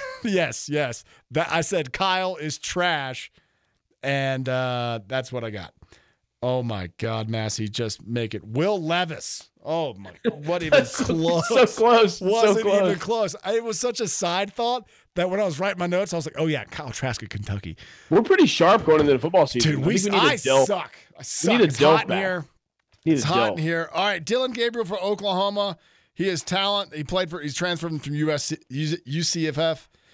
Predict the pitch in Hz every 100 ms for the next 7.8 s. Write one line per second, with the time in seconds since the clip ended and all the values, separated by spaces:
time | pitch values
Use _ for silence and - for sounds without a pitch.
0 | _ - 135 175 - 175 170 127 147 151
1 | - - - 127 151 165 143 175 175 170
2 | 160 139 151 143 131 147 139 120 165 151
3 | 147 156 156 156 123 101 143 151 156 147
4 | 143 143 131 - _ _ _ - 127 151
5 | 151 151 151 147 143 147 139 135 127 127
6 | 151 156 147 147 147 139 131 127 - 131
7 | 123 123 - 131 123 117 123